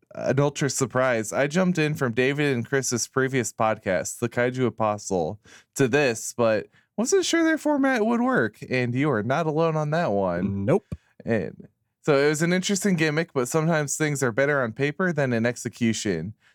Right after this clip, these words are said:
Speaker 1: To my ultra surprise, thank you, it works. David and Chris provide some worthwhile discussions and insights while also being funny and entertaining. And this is coming from a podcaster who likes to do deep dives while also entertaining his audience.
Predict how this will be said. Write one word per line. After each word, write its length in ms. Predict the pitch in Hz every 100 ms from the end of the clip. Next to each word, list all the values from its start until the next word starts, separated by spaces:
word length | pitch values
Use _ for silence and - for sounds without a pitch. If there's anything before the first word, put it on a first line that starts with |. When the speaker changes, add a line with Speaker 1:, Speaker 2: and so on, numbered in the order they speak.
| _
Speaker 1:
To 80 | 151
my 100 | 127
ultra 320 | 120 135 175
surprise, 600 | - 160 120 104 117 - -
thank 220 | 85 90
you, 180 | 101 110 - -
it 180 | 143 131
works. 640 | 131 107 - - - - _ _ _ _
David 260 | 151 156 160
and 100 | 151
Chris 280 | 156 156 -
provide 460 | 139 127 127 131
some 160 | - 123
worthwhile 360 | 131 139 135 120
discussions 640 | 110 - 147 - 127 120
and 80 | 123
insights 540 | 143 - 160 165 - - - _
while 160 | 123 127
also 340 | 143 147 139
being 200 | 127 107
funny 360 | - 143 160 165
and 100 | 131
entertaining. 760 | 120 120 - 101 95 87 85 - _ _ 127
And 80 |
this 180 | 147 156
is 120 | 170
coming 240 | - 160 143
from 260 | 143 127
a 60 | 104
podcaster 680 | 123 123 120 139 135 - 127
who 80 | 120
likes 260 | 113 -
to 60 | 113
do 100 | 110
deep 300 | 92 135 147
dives 400 | 135 123 131 -
while 120 | 110
also 320 | 101 110 - 107
entertaining 520 | 107 104 117 107 104
his 140 | 95
audience. 680 | 87 85 71 65 95 -